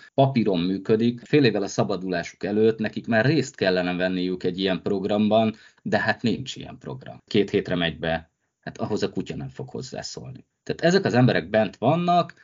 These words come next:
várják, hogy leteljen a két hét, miközben a magyar adófizetők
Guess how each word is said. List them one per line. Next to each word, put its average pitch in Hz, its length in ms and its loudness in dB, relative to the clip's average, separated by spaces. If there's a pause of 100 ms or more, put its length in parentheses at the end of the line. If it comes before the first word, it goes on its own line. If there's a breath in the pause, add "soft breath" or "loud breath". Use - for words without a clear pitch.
(140 soft breath)
várják, 117 360 4
hogy 87 140 -6
leteljen 92 400 -4
a 76 100 -12
két 92 320 -6
hét, 160 320 0 (220 soft breath)
miközben 101 800 -2
a 107 80 -4
magyar 110 320 4
adófizetők 110 1040 0